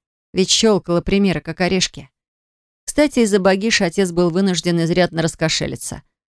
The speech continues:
Зато за неё не придётся платить. Она уедет отсюда и больше никогда не увидит дядю Ваграма.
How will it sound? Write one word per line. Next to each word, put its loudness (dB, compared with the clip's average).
Зато 0
за 2
неё 2
не 2
придётся -2
платить. -4
Она 4
уедет 2
отсюда 0
и 2
больше -2
никогда 0
не 0
увидит 0
дядю 2
Ваграма. 0